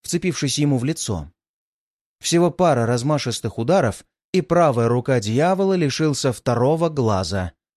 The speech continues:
самого длинного рога и половины своих зубов. Вот только когда я попытался повторить такой маневр,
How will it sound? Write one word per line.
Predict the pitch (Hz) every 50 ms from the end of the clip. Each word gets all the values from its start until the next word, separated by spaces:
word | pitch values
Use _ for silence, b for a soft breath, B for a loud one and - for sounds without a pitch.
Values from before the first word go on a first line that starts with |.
| _ _ _
самого | - - 190 170 151 143 131 131 127
длинного | 117 135 143 139 127 117 117 101 104 104
рога | - 170 208 180 131 113 92 80 - _ _ _ -
и | 175 185
половины | - 170 160 151 151 139 120 139 175 202 202
своих | - - 147 135 131 127 120 117
зубов. | 123 127 110 101 95 85 - - - _ _ _ _ _ _ _ _ _ _ _ _ _ _ _ _ _ _ _ _ -
Вот | 90 107 139 180 180
только | - 180 156 - 170 151
когда | 160 156 147 156 156
я | 156 131
попытался | 143 131 - 143 139 160 151 139 - - 135
повторить | - 143 135 - - 147 151 185 208 - -
такой | - 110 - 120 110
маневр, | 110 123 139 151 135 113 90 98 90 78